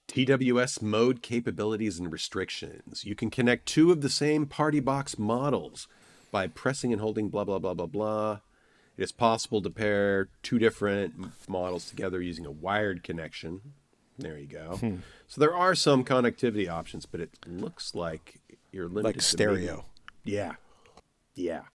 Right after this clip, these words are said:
Speaker 1: I've seen other brands from Sony and L G offer on their, on their more portable devices where you can link up many of them, uh,
Speaker 2: Yeah.
Speaker 1: dozens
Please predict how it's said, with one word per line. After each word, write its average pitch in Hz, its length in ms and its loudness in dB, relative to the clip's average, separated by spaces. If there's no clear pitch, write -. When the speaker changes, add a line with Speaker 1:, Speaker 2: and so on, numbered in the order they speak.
Speaker 1:
I've 139 260 8
seen 170 220 6
other 175 180 10
brands 139 400 6
from 104 200 0
Sony 127 400 4
and 110 80 4
L 107 160 2
G 120 320 -2
offer 95 340 0
on 101 120 2
their, 92 160 -4
on 104 140 -2
their 104 80 2
more 98 180 2
portable 131 420 6
devices 90 560 -2
where 92 120 0
you 98 100 -2
can 95 180 -2
link 95 200 -4
up 90 180 -4
many 120 600 2
of 87 260 -6
them, 78 280 -12
uh, 82 300 -6
Speaker 2:
Yeah. 107 100 -8
Speaker 1:
dozens 90 540 4